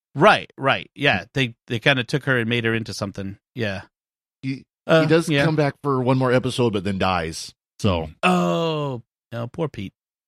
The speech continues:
Speaker 2: Yeah.
Speaker 1: Um, I, one thing I,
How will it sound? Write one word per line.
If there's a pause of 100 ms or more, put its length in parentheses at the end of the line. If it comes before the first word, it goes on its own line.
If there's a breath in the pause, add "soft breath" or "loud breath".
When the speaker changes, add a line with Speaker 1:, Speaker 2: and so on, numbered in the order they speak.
(460)
Speaker 2:
Yeah.
Speaker 1:
Um, (840)
I,
one
thing
I,